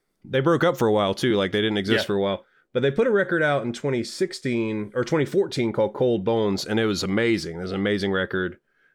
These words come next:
Speaker 1: Um, but I guess last year they put an E P out called Drug Phase, and I just randomly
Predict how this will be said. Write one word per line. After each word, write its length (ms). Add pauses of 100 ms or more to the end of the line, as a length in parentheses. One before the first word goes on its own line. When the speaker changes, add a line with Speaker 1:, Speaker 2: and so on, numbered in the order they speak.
(140)
Speaker 1:
Um, 420 (140)
but 420
I 120
guess 280
last 460
year 540 (160)
they 200
put 440
an 160
E 160
P 260
out 220
called 320
Drug 360
Phase, 680 (600)
and 200
I 100
just 520 (300)
randomly 1160